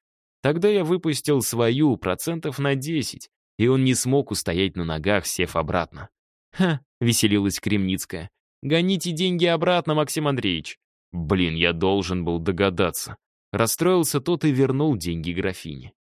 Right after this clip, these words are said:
После они оба встали и пошли на выход. «Давай, Зимин, возьми Дмитрия и сделаем, как вежливо просит барон Дубов».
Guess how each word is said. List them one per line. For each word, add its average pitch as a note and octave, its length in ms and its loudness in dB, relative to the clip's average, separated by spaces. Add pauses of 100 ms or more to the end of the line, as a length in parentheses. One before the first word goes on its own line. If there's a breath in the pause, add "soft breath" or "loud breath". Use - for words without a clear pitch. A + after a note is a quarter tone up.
(140)
После A#2+ 380 0
они D#2+ 180 -4
оба D#2+ 240 -2
встали C3 400 -2
и A#2+ 60 0
пошли G2 340 -4
на G2 160 -2
выход. G#2 400 -6 (380)
«Давай, D#3 420 2
Зимин, E2 420 -2
возьми C#3 320 2
Дмитрия C#3+ 460 0
и - 20 -2
сделаем, D#3+ 580 -2
как G2+ 300 -6
вежливо F2 440 2
просит F#2 360 -2
барон G2 360 0
Дубов». D#2 360 -4